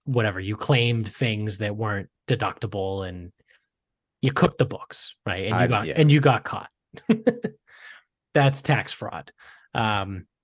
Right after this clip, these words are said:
Speaker 1: but I think they, I think they're, they're trying him for tax evasion.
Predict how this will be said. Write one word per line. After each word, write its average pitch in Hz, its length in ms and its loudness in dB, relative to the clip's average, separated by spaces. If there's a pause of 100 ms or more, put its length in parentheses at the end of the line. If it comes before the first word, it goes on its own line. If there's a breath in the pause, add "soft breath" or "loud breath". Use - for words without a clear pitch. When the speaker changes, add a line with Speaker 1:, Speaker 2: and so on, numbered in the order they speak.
Speaker 1:
but 139 100 6
I 139 60 8
think 151 280 4
they, 147 280 8
I 139 140 4
think 151 220 4
they're, 143 540 8
they're 143 160 2
trying 135 380 2
him 131 160 -2
for 123 120 -6
tax 117 340 -6
evasion. 95 520 -8